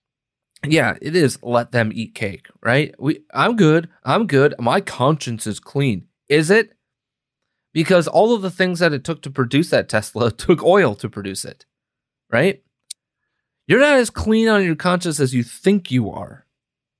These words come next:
is my point. And furthermore, Pat, if we wanted to go down this road of clean energy, right, it would take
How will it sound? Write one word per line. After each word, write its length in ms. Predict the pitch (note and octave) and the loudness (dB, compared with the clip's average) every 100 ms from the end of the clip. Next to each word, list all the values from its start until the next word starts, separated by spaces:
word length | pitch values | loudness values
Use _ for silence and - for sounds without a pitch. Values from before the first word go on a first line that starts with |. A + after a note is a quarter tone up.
| _ _ _ | _ _ _
is 160 | B2+ | -2
my 160 | B2+ G#2+ | 0 -2
point. 380 | - A2 - _ _ _ _ _ _ | -4 -12 -12 _ _ _ _ _ _
And 180 | F#3 G3+ | -2 0
furthermore, 480 | C4 D4 C#4 D3 A#2+ | 2 2 2 2 0
Pat, 320 | - G#2 - _ _ _ | -4 -10 -12 _ _ _
if 140 | - F3+ | -4 2
we 80 | D4 | 4
wanted 400 | B3 A#3 A3+ F#3+ | 6 4 4 0
to 60 | |
go 180 | D#3+ D#3+ | 2 2
down 240 | D3+ D3 | 4 2
this 180 | C#3 A#2+ | 0 -4
road 360 | G#2 F#2 G1+ _ _ _ _ _ _ | -8 -12 -14 _ _ _ _ _ _
of 540 | C3 C3+ B2+ A#2+ A2 _ _ | 2 4 4 2 0 _ _
clean 340 | - - E3 D3 | -4 2 4 4
energy, 560 | B2+ A#2 F#2 - - _ _ _ | 4 0 -2 -12 -18 _ _ _
right, 320 | A#2 C3 - _ _ _ _ _ _ _ _ _ - _ _ _ _ _ _ | 0 0 -2 _ _ _ _ _ _ _ _ _ -20 _ _ _ _ _ _
it 160 | E3 - | 0 4
would 200 | G#3 F3 | 2 2
take 460 | E3+ D#3 C#3 - | 0 0 0 -10